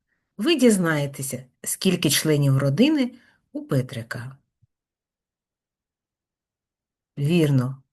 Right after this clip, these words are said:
усього п'ять членів родини. Порахуємо, хто ж це такі? Тато, мама, Петрик, молодший брат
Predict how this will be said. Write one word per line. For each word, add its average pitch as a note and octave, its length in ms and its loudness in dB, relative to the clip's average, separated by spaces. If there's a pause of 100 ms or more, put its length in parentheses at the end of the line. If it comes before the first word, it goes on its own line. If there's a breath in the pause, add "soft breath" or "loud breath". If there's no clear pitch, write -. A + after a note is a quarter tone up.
(140)
усього G#3+ 640 0 (380)
п'ять G3+ 520 0
членів D3 520 0
родини. B2+ 560 -4 (1000)
Порахуємо, E3+ 920 2 (120)
хто - 400 -4
ж - 140 -4
це D#3 160 -6
такі? B2 480 -4 (1200)
Тато, E3+ 680 0 (640)
мама, E3 760 -2 (840)
Петрик, E3 840 0 (720)
молодший E3+ 720 -2
брат C3+ 480 -4